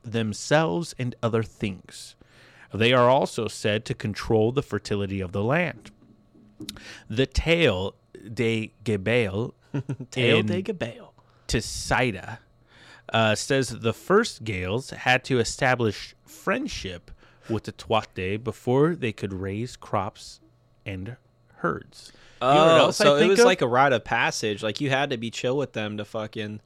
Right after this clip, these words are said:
Speaker 1: I also kinda, now I'm kinda thinking of, like, an ancient advanced civilization.
Speaker 2: I mean,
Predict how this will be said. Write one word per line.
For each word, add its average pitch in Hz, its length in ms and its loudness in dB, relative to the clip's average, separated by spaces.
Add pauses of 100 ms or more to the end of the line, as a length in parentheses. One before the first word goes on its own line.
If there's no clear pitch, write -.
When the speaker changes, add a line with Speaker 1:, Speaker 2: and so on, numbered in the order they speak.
Speaker 1:
I 120 140 -2
also 160 240 0
kinda, 120 460 -2
now 127 200 2
I'm 185 80 -2
kinda 117 240 2
thinking 120 340 -6
of, 101 160 -4
like, 98 280 -4 (140)
an 101 220 -8
ancient 120 360 -4
advanced 104 480 -6
civilization. 98 840 -6 (1200)
Speaker 2:
I 127 80 0
mean, 135 320 0